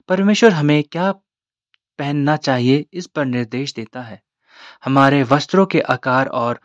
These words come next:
रूप पर भी, क्योंकि यह एक विशेष वस्त्र है जिसे उसके समर्पित लोगों के अलावा किसी और द्वारा नहीं पहना जाना चाहिए।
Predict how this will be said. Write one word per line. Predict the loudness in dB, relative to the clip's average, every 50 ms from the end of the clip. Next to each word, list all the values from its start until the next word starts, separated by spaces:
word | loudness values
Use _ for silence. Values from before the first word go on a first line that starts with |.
| _ _ _ _ _ -12 -6
रूप | -4 -4 -4 -4 -8
पर | -14 -10 -10 -10 -10
भी, | -12 -14 -16 -16 _ _ _ _ _ _ _ _ _ _ -4
क्योंकि | 0 0 0 2 2 0
यह | 2 4 4 4 4 4 2
एक | -2 -2 -2
विशेष | -2 -4 0 2 4 4 4 2 0
वस्त्र | -2 -4 -4 -4 -6 -8 -8
है | -8 -8 -10 -12 -14 _ _ _ _ _ _ _ _ _ _ _ _ -16
जिसे | -14 -8 -4 -4 -4 -4 -4 _ _ -20 -20 -20 -20 -20 _ _ _ -14
उसके | -12 -12 -12 -10 -4 -2 0 0 -2 -4 _ _ _ _ _
समर्पित | -16 -6 -2 0 4 4 4 4 2 -2 -6 -4 0
लोगों | 0 2 2 2 2 0 0
के | 0 -4
अलावा | -4 -4 -2 0 0 0 0 -2 -6 -8 _ _ _ _ _ -14
किसी | -12 -8 -4 -2 -2 -2 -4 _ _ _ _ _ _ -10
और | -4 -2 0 0 0 -2
द्वारा | -4 -8 -6 -2 -2 0 0 2
नहीं | 0 0 0 -2 -4
पहना | -4 -6 -8 -6 -4 -4 -4
जाना | -4 -4 -4 -4 -6
चाहिए। | -6 -8 -12 -12 -12 -14 -14 -16